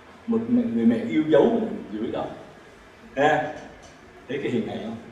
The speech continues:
Chúa thương và Chúa nói, "Thưa bà, đây là con của bà." Là con của bà, tức là cái mẹ hãy coi nó như là con của mẹ nha.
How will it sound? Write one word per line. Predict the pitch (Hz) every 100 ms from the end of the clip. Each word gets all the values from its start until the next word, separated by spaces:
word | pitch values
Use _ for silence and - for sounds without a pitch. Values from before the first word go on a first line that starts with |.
| - - - - - - - -
Chúa | 147 147
thương | 147 139 -
và | - -
Chúa | 131 127
nói, | 143 170 - - - - - - - - - - - - - - - - -
"Thưa | 123
bà, | 110 - 107
đây | 123 120 113 104
là | - -
con | 117 110 - 110
của | -
bà." | - - - - - - - - - - - -
Là | 110 98 - -
con | 123 120 113
của | 117
bà, | - - -
tức | -
là | - -
cái | - - -
mẹ | - -
hãy | - - -
coi | 117 113
nó | 113 131 123
như | 113
là | -
con | 107 107
của | 107 -
mẹ | - -
nha. | 131 131 135